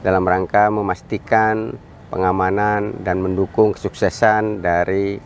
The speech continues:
gelaran, eh, kejuaraan dunia selancar, ya, tahun dua ribu dua puluh tiga ini. Dan insya Allah kami dari tim P L N siap siaga untuk mengamankan dan mensukseskan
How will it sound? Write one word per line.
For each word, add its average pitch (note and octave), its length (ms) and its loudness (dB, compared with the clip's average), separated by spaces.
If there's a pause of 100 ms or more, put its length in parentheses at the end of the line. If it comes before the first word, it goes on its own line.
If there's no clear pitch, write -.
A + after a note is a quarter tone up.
(260)
gelaran, F#2 720 2 (880)
eh, - 80 -10
kejuaraan G2+ 880 2 (720)
dunia G2+ 400 2
selancar, F#2+ 640 0
ya, F2+ 160 -4 (320)
tahun F2+ 160 0
dua F2+ 160 0
ribu F2+ 160 -2
dua - 80 -8
puluh F2 160 -6
tiga F2 240 0
ini. E2+ 320 -2 (400)
Dan E2+ 160 2
insya F2 240 2
Allah A2+ 320 4
kami F#2+ 320 0
dari F#2 240 -2
tim C3+ 240 0
P A2 160 2
L G2 80 0
N C3+ 400 -2 (320)
siap - 320 0
siaga A2 560 2
untuk G2 320 -4
mengamankan F#2 640 0
dan F#2 80 0
mensukseskan G2+ 800 -2